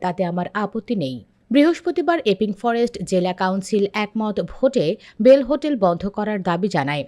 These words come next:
এবং ফিনিক্স হোটেলও পরিকল্পিতভাবে বন্ধ করার প্রস্তাব দেয়। তবে এই ভোট বাধ্যতামূলক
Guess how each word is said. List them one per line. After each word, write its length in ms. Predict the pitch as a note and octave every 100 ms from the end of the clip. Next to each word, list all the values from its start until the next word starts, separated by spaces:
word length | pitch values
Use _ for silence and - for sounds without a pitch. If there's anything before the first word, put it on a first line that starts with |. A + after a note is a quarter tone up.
| - -
এবং 240 | F3 E3+ E3
ফিনিক্স 420 | G3+ G3 F#3+ -
হোটেলও 540 | - A3 D#4+ D#4 C#3 -
পরিকল্পিতভাবে 960 | F#3+ F3+ G#3 F#3+ A3+ A3 E3 G#3 G#3+
বন্ধ 340 | F#3 G3 G3+ E3
করার 300 | - A3 A3
প্রস্তাব 460 | A3 A#3 - A#3+ F3
দেয়। 200 | D3 B2 - _ -
তবে 260 | D4 C#4+
এই 200 | - G3+
ভোট 340 | F#3 - A3+ -
বাধ্যতামূলক 760 | F3 F3+ F#3 G3+ B3 C4+ C4+